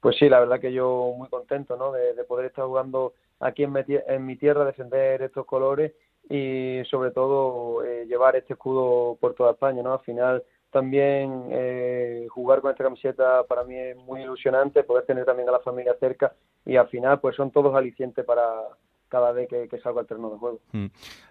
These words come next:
Speaker 2: La última, la semana que viene Huesca, bueno, ya lo hablábamos antes, aquí da igual, pero el Huesca es un hueso duro de roer y más después de venir de una derrota contra el Rayo.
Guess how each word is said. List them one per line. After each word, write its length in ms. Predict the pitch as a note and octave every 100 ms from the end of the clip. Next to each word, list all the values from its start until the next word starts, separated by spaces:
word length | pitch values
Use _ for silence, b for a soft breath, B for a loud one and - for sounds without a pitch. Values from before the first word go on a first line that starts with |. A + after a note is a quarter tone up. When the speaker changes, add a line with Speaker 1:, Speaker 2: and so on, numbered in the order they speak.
| -
Speaker 2:
La 120 | G#2+
última, 320 | B2 A#2 G#2+
la 120 | G2+
semana 260 | G2+ A#2+ B2+
que 60 |
viene 180 | B2 C3+
Huesca, 380 | C3+ C3 - G#2
bueno, 220 | G#2+ A2+ F2
ya 180 | F2+ G#2+
lo 80 | A#2
hablábamos 320 | A#2+ A2+ A2+
antes, 240 | G#2 F#2
aquí 220 | F#2+ F#2+ A#2
da 80 |
igual, 400 | A2+ A2+ C#3+ D#3+ -
pero 480 | G#2 G2+ G2 F#2 F2
el 260 | F#2+ F2 F2+
Huesca 300 | G2+ - B2+
es 180 | -
un 180 | A#2 G#2+
hueso 300 | G#2 F#2+ G2+
duro 220 | G2 G2
de 80 | G2
roer 240 | G2 C#3+ G2
y 40 |
más 180 | G2 G#2
después 280 | G#2+ - G2+
de 220 | G2+ F#2+
venir 240 | F#2+ G2+
de 80 | G2+
una 100 | G2+
derrota 260 | F#2+ G2+ F#2+
contra 220 | F#2+ G2+
el 60 |
Rayo. 220 | C3 C#3+